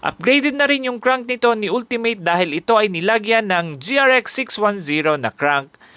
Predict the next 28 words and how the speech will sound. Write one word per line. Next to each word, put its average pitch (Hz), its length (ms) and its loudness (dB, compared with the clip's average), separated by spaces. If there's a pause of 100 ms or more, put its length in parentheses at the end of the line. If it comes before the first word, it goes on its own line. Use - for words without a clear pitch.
(160)
na 110 80 -4
naka 120 320 0
one 104 240 2
by. 98 480 -2 (160)
Upgraded 151 560 0
na 139 80 0
rin 185 240 2
yung 165 160 -4
R 156 160 2
D 156 80 -4
nito 151 320 -4
ni 151 80 -8
Ultimate 196 560 -4
dahil 156 320 2
G 175 160 0
R 196 160 4
X 190 160 -2
eight 190 240 -2
two 208 240 -4
two 202 160 -2
na 131 160 0
twelve 220 320 0
speed 254 240 -4
naman 240 320 2
yung 202 160 -2
nilagay 135 320 2
sa 131 160 -4
kanya. 92 480 -2